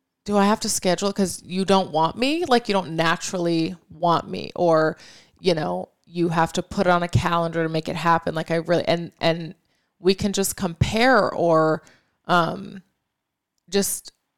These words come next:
have these expectations that are so false. Like, like marriage. Like, I,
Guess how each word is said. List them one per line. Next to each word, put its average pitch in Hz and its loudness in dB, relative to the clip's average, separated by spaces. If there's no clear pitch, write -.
have 196 0
these 196 -2
expectations 170 -2
that 160 0
are 156 -2
so 185 2
false. - -2
Like, 156 2
like 190 0
marriage. 208 0
Like, 170 -2
I, 160 0